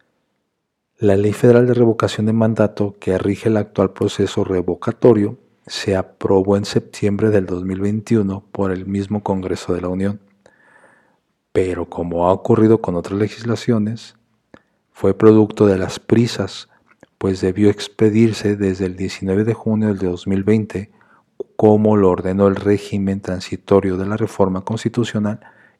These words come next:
en materia de consulta popular y revocación de mandato. Este fijó un plazo de ciento ochenta días tras la publicación del decreto,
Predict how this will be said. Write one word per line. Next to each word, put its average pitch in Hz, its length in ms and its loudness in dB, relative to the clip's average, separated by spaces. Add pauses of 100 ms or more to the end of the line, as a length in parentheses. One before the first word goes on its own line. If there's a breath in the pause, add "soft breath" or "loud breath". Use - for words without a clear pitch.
(120)
en 120 220 0
materia 107 400 0
de 107 100 0
consulta - 500 -8
popular 101 600 -6
y 113 100 -6
revocación 95 640 -4
de 92 100 -4
mandato. 98 580 -2 (1400)
Este 131 280 2
fijó 113 200 -2
un 113 120 0
plazo 113 300 4
de 117 60 4
ciento 110 220 -2
ochenta 107 320 -2
días 104 240 2
tras 104 160 0
la 95 120 0
publicación - 360 -4
del 98 120 -4
decreto, - 500 -6